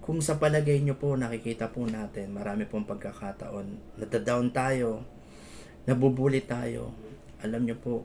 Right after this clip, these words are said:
kitang-kita na ng Panginoon yan yung mga nangyayari po sa buhay po natin. At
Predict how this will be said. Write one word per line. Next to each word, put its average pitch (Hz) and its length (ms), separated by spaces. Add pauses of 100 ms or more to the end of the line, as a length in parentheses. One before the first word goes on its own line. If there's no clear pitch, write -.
(300)
kitang-kita 139 720
na 123 80
ng 120 160
Panginoon 110 640
yan 104 80
yung 104 160
mga 104 160
nangyayari 101 480
po - 160
sa - 160
buhay 95 320
po 90 160
natin. 90 400 (720)
At 135 160